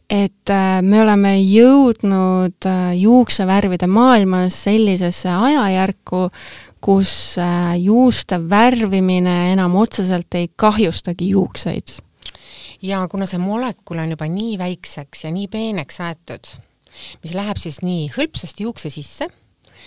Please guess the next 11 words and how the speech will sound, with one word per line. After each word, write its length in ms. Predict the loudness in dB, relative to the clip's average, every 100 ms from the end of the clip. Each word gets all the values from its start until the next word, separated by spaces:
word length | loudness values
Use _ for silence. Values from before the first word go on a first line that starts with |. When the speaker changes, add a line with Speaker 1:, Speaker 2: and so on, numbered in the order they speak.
| -20 -20 -20
Speaker 2:
ja 460 | -12 -6 -4 -4 -6
ta 60 | -6
ei 60 | -6
riku, 340 | -6 -8 -10
ta 60 | -8
ei 80 | -8
lõhusta 380 | -8 -8 -10 -12
siis 180 | -14 -14
nagu 240 | -14 -14
seda 240 | -16 -16 -16
keratiinikihti, 920 | -14 -16 -14 -14 -12 -14 -14 -12